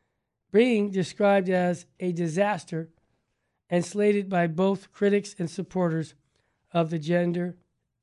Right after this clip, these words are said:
ideology. Now, <clears throat> social scientists, are you ready for this? This, I wasn't aware of this. Social scientists find mental illness political ideology link to L G B T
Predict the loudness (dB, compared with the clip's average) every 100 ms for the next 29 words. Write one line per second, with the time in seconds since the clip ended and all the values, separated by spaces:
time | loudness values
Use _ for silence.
0 | -4 -2 -2 -2 -4 -4 -8 -12 -16 _
1 | _ _ _ _ _ _ _ _ 4 4
2 | 4 -4 _ -4 -4 4 6 6 2 -2
3 | 2 4 6 4 2 -2 -2 -14 _ _
4 | _ 0 2 2 0 -2 0 0 -4 -8
5 | -12 -6 -2 0 0 -2 -2 0 0 -2
6 | -4 -8 -20 _ _ _ _ _ _ _
7 | -2 4 6 4 0 -4 0 4 6 6
8 | 2 -4 -2 0 2 2 4 2 2 -6
9 | -2 4 4 6 2 -2 -14 _ _ _
10 | _ _ _ 0 2 2 2 0 2 2
11 | 2 4 4 4 2 0 2 2 0 -4
12 | _ _ _ -14 -2 2 2 2 0 0
13 | -2 -4 -6